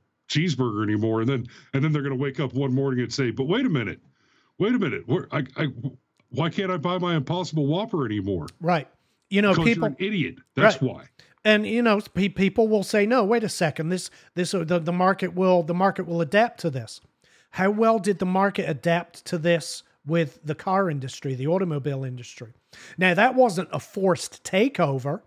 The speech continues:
Speaker 2: but it was forced unionization. You,
Speaker 1: Right,
Speaker 2: you
Speaker 1: and Detroit looks like,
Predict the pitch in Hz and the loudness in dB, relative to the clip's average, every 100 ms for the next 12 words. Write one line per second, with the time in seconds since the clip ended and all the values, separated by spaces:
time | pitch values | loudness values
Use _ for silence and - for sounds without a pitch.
0 | _ _ _ _ - 180 180 - - 196 | _ _ _ _ 0 0 0 -4 -2 0
1 | 185 - 185 175 156 143 139 170 262 - | 0 0 0 0 0 -2 0 2 0 -2
2 | 131 175 _ _ _ _ _ _ _ _ | -8 -10 _ _ _ _ _ _ _ _
3 | _ _ 147 190 262 151 208 240 156 - | _ _ -2 2 2 2 0 0 0 -2
4 | 190 185 135 160 - 170 143 131 | -2 0 0 -2 0 0 -2 -4